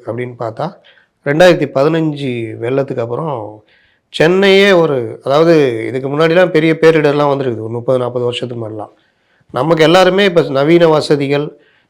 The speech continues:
எல்லாம் முடிஞ்ச காலத்துல வந்து மிகப்பெரிய வெள்ளமா வந்தது வந்து ரெண்டாயிரத்தி பதினஞ்சு வெள்ளம். அதுக்கு பிறகு இது வந்து இந்த மாதிரி நடக்கவே கூடாது அப்படின்றதுல எல்லாருமே உறுதியா இருந்தாங்க.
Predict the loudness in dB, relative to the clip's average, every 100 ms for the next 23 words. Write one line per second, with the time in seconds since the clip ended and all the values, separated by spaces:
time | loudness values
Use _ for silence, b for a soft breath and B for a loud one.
0 | _ 0 2 2 2 0 0 2 0 -2
1 | -6 -8 -8 -10 -10 -10 b b _ -4
2 | 0 2 4 4 4 2 0 -2 -2 -4
3 | -8 -8 -4 -4 0 -2 -2 -6 -6 -6
4 | -8 -10 -10 -12 -18 _ _ _ _ -6
5 | -2 -2 -2 2 2 4 2 -2 -12 _
6 | _ _ _ _ -4 0 0 0 0 0
7 | 0 0 0 2 2 0 2 4 4 4
8 | 0 -2 -6 -12 -16 _ _ -10 -6 -6
9 | -4 -4 -4 -4 -2 2 4 4 4 2
10 | 0 -2 -2 -8 -12 -16